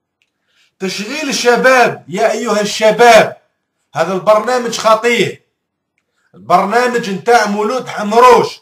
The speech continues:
والله وأقسم بالله العلي العظيم، لو كان جيت في الجزائر وإذا راه فيه واحد من العائلة نتاعي راه يشوف فيا، ماذا بيا على جال باش يروح للبيت ويبعث لي الرسالة.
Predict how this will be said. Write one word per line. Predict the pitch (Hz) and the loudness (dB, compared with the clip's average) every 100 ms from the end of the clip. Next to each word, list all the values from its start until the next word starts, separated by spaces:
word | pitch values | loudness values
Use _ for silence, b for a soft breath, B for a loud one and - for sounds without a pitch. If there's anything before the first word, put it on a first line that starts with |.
| - | -8
والله | 180 214 208 180 175 | -2 0 0 0 -4
وأقسم | 156 151 - 233 233 - 220 196 | -6 -8 -4 -6 -4 -6 -6 -6
بالله | 160 180 170 180 180 | -4 -6 -6 -6 -4
العلي | 165 165 160 170 185 175 | -4 -2 -2 -2 -6 -6
العظيم، | 165 165 170 196 180 127 _ _ _ _ | -2 -2 -2 -2 -4 -6 _ _ _ _
لو | 143 | -18
كان | 156 190 175 | -8 -8 -6
جيت | 143 214 | -10 -12
في | - | -12
الجزائر | 185 147 175 143 202 208 214 240 240 - _ _ _ _ _ _ _ _ _ _ _ _ _ _ _ _ _ _ _ | -12 -6 -6 -2 0 2 2 0 -4 -14 _ _ _ _ _ _ _ _ _ _ _ _ _ _ _ _ _ _ _
وإذا | - 170 175 208 | -14 -10 -2 2
راه | 190 175 | 2 0
فيه | 202 | -2
واحد | 180 165 185 175 | 2 2 0 -6
من | 180 | -6
العائلة | 180 175 208 202 170 156 | -4 -2 0 0 0 -2
نتاعي | 135 190 165 196 - | -4 -2 -2 -4 -10
راه | 127 160 | -4 -2
يشوف | 165 - 196 147 | -2 -6 -8 -10
فيا، | 214 220 | -8 -6
ماذا | 190 185 180 | -6 -6 -6
بيا | 180 214 202 | -8 -6 -2
على | 180 | -2
جال | 175 180 | -4 -6
باش | 175 175 170 | -6 -8 -6
يروح | 175 185 170 | -6 -6 -2
للبيت | 180 151 220 214 | -4 -4 -14 -14
ويبعث | 208 190 196 | -12 -10 -8
لي | 175 190 | -8 -6
الرسالة. | 196 190 180 208 196 147 104 | -4 -4 -4 0 0 -2 -6